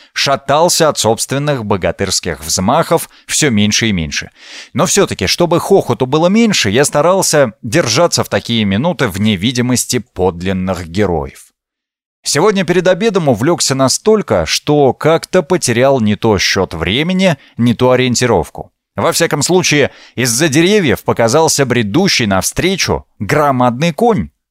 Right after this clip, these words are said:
Бернард сидел массивный, привычно широкий, он ничуть не удивился, увидев меня с мечом в длани. А я устыдился, начал оглядываться.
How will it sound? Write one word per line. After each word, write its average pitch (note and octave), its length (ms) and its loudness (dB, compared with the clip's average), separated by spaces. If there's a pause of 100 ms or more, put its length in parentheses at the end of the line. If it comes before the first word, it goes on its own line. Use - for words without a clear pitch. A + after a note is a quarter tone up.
(260)
Бернард C#3+ 600 0
сидел D3 440 2
массивный, E2 720 -2 (200)
привычно C3+ 540 -2
широкий, D3 640 0 (440)
он G2+ 200 0
ничуть C3+ 300 0
не E3 60 0
удивился, G#3+ 720 0 (180)
увидев C#3+ 420 0
меня B2+ 280 0
с - 120 -4
мечом B2+ 360 0
в F2+ 100 -4
длани. F#2+ 540 -2 (500)
А C#3 140 -2
я A3 180 2
устыдился, D3 840 0 (140)
начал B2 460 0
оглядываться. A#2 800 0